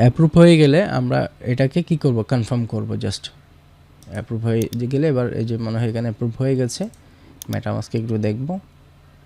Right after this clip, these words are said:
এটা এখন হচ্ছে পেন্ডিং দেখাচ্ছে এদিকে। অ্যাপ্রুভ হয়ে গেছে, এবার আমি কনফার্ম ক্লিক করে এটা ডিপোজিট করব। এখানে এক্সট্রা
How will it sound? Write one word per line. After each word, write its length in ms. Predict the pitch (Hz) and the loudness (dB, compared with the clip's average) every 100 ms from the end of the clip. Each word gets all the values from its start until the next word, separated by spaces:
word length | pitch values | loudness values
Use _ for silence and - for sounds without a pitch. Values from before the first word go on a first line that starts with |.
| - _ - - - - - _ _ - 110 | -20 _ -20 -20 -20 -20 -20 _ _ -12 -8
এটা 100 | 113 110 | -6 -4
এখন 140 | 110 110 | -4 -4
হচ্ছে 220 | 110 - 113 | -6 -6 -6
পেন্ডিং 300 | 107 104 104 104 101 | -4 -2 -2 -2 -4
দেখাচ্ছে 340 | 101 101 - 110 | -6 -8 -6 -8
এদিকে। 300 | 110 107 180 214 - - _ - - - - - _ - _ - - _ - - - _ - - - | -6 -6 -8 -10 -16 -20 _ -20 -20 -20 -20 -20 _ -20 _ -20 -20 _ -20 -20 -20 _ -20 -20 -10
অ্যাপ্রুভ 260 | 113 110 117 123 | -8 -6 -4 0
হয়ে 120 | 117 | 0
গেছে, 140 | 135 160 | 0 0
এবার 120 | 135 120 | 0 0
আমি 100 | 120 107 | -2 -4
কনফার্ম 260 | 104 110 107 | -4 -4 -2
ক্লিক 180 | 123 - | -2 0
করে 100 | 170 151 | 0 2
এটা 100 | 131 123 | 2 2
ডিপোজিট 360 | 113 110 107 - | 2 0 -2 -4
করব। 180 | 101 101 101 - - - - 120 | -4 -2 -6 -10 -20 -20 -4 0
এখানে 180 | 139 139 | 2 2
এক্সট্রা 260 | - - | -2 -2